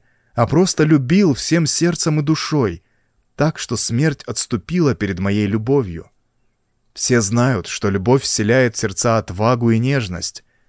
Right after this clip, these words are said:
и любой увидит в моём смирении удивление и понятную гордость. Она не всхлипывала от счастья, радуясь за своего мужа. В предельном молчании все находившиеся в зале чести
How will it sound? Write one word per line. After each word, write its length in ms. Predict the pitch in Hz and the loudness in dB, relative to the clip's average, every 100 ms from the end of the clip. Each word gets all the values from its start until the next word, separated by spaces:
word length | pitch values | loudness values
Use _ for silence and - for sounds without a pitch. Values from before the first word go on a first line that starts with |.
| _ | _
и 80 | - | 0
любой 560 | 131 127 139 202 110 - | 2 2 4 4 2 -2
увидит 460 | 107 95 110 135 101 | -6 0 0 0 -2
в 20 | |
моём 220 | 110 110 | 0 0
смирении 680 | 101 101 92 110 127 117 117 | 0 -2 -2 0 0 -2 -2
удивление 880 | 123 92 98 92 120 139 131 123 - _ _ | -6 -6 -4 0 0 0 0 -2 -6 _ _
и 60 | |
понятную 600 | 196 143 117 107 - 92 | -2 0 2 -2 -4 -6
гордость. 680 | 82 90 85 78 76 - - _ _ _ _ _ _ _ _ _ _ _ _ | -4 -6 -8 -10 -12 -14 -16 _ _ _ _ _ _ _ _ _ _ _ _
Она 380 | 92 90 104 131 | -8 -4 -2 -2
не 120 | 120 | -4
всхлипывала 680 | 107 - 95 107 90 90 87 | -6 -6 -6 -6 -6 -6 -6
от 80 | 87 | -6
счастья, 600 | - 90 90 - - - _ _ _ _ | -8 -8 -8 -10 -12 -18 _ _ _ _
радуясь 480 | 95 107 123 110 95 | -2 0 2 0 0
за 100 | 98 | -2
своего 360 | - 101 92 95 | -2 -2 -2 -2
мужа. 460 | 95 92 87 - _ _ _ _ _ _ | -4 -6 -10 -14 _ _ _ _ _ _
В 80 | - | -12
предельном 540 | - 95 104 113 110 104 | -6 0 2 4 4 4
молчании 680 | 101 95 107 113 120 110 107 | 2 2 0 0 2 0 -2
все 280 | - 110 | 0 0
находившиеся 720 | 110 107 95 107 101 101 92 98 | 2 0 -2 -2 -2 -2 -2 -4
в 60 | |
зале 320 | 87 104 98 92 | -2 0 0 -2
чести 580 | - 113 113 - 107 | 0 0 0 -2 -4